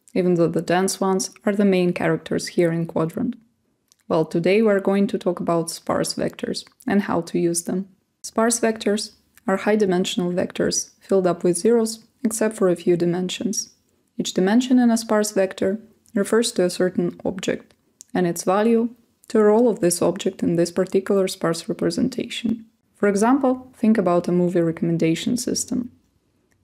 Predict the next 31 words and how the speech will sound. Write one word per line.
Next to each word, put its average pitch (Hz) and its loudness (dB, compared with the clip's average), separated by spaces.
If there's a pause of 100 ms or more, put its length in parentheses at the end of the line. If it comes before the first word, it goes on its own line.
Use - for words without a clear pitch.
Each - -4
sparse 214 0
vector 226 -2
could 196 -6
describe 180 0
a 190 -4
particular 208 0
user's 180 2
opinion 180 0
about 175 0
movies 214 0
in 208 2
this 202 0
system. 190 -2 (380)
Each - -6
dimension 208 2
of 240 2
a 247 0
sparse 226 -2
vector, 202 -4 (120)
movies, 175 0 (420)
and 180 2
each 180 -2 (140)
value 180 2
of 214 -2
these 233 2
dimensions, 220 0 (300)
a - -4
particular 202 2
user's 175 0
rating 180 0